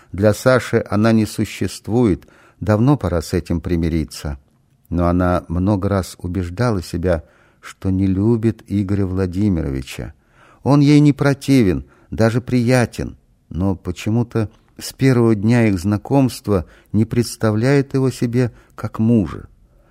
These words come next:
Может быть, потому что тогда, девчонке, он показался ей старым. А ведь он не старше Кости. Костя ей старым не казался, а вот Игорь Владимирович казался.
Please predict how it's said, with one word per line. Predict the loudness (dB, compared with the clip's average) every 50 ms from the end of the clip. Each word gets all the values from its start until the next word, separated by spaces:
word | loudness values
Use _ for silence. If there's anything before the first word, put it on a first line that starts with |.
| _ -20 _ -4
Может | 0 0 0 0 0 0
быть, | 0 -2 -2 -2 -6 -14 _
потому | -6 -2 0 2 2 2 2
что | 0 -4 -6
тогда, | -4 0 0 0 0 0 0 2 2 2 2 0
девчонке, | -2 -4 -6 -6 -6 -2 2 4 4 4 4 2 0 -4 -10 -10 -12 _ _ _ _ _
он | 0 0 2 0
показался | 0 0 0 0 2 4 2 2 2 0 -2 -2
ей | -2 -2 -2
старым. | -4 -8 -16 -10 -6 -4 -2 -2 -2 -4 -4 -8 -10 -12 -14 _ _ _ _ -20 _ _ -20 -20 _
А | -6 -4
ведь | -2 -2 -2 0
он | 2 2 4 4
не | 2 0
старше | -2 -4 -6 -4 -2 -2 -2 -2 -4 -8 -8 -10
Кости. | -6 -4 -2 -2 -2 -4 -6 -14 -16 -16 -16 -16 -18 -20 _ -20 -20 _ -20 -20 -20 -10
Костя | -2 2 4 4 4 2 -2 -2 -2
ей | 0 2 2 0 0
старым | -2 -2 0 0 0 2 2 0
не | 0 0
казался, | -2 -4 -4 -2 -2 -2 -2 -2 -4 -8 -10 -14 -14 -16 _ _ _ _ _ -4
а | -2 0
вот | 0 -2 -4 -6 -2
Игорь | 0 2 2 4 2 2 2
Владимирович | 2 2 2 2 2 2 2 4 4 2 0 -2 -4 -6 -8 -12 -10
казался. | -8 -6 -6 -6 -6 -6 -6 -6 -8 -8 -12 -16 -18 -20